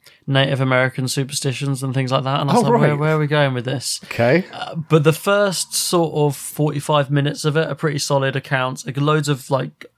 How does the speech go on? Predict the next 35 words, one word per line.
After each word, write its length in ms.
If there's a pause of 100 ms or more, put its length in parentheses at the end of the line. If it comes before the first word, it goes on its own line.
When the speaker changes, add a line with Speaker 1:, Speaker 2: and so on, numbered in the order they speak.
Speaker 1:
accounts 460
and 100
footage 380
of 80
the 100
time 540
and 220 (160)
Speaker 2:
Hmm. 60
Speaker 1:
talking 340
to 80
people 540
and, 280
um, 380 (480)
yeah, 260
it 80
just, 180
it's 200
a 60
good 220
summary 440
of 100
the 80
events. 400
So, 140
Speaker 2:
Yeah. 120
Speaker 1:
like, 200
it 360
did 220
well 200
to 100
cap 320
off 240 (180)
my 140
research. 720 (320)
Speaker 2:
Th-, 100